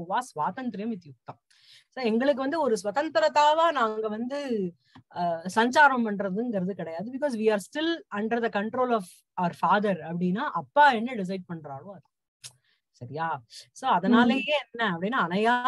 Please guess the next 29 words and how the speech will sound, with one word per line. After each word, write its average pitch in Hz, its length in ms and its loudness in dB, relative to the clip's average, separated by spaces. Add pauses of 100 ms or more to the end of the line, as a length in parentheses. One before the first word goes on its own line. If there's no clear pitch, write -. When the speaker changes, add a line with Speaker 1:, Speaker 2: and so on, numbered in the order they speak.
(160)
Speaker 1:
தாபசஹ 254 560 0
வா 247 220 2
அன்யோ 220 360 0
வா 247 160 0 (460)
ந 226 240 0
கஷ்டித் 269 480 -8 (180)
தூரத்வேன 254 680 0
சங்கல்பிதா 208 600 -4 (220)
தது 175 200 -4
அந்நிய 220 360 0
அனுராக 254 420 2
சங்கா 214 440 0
மா 180 200 -2
பூ 185 220 -6
தஸ்யாம் 196 580 -6
தவ 208 220 -2
அனுராகா 220 580 0
யுக்தா 240 440 -4
இதி 190 220 -4
ச 233 180 -8
தியோத்தியதே. 156 500 -10 (600)
தர்ஹி 220 320 2 (140)
குரோர்மதம் 269 640 4
கிம் 247 240 -4
இத்யத்ராஹ 190 800 -2
குரோஹோ 175 480 -6
இதி. 185 220 -8 (440)
So 233 160 -2
வந்து 233 280 0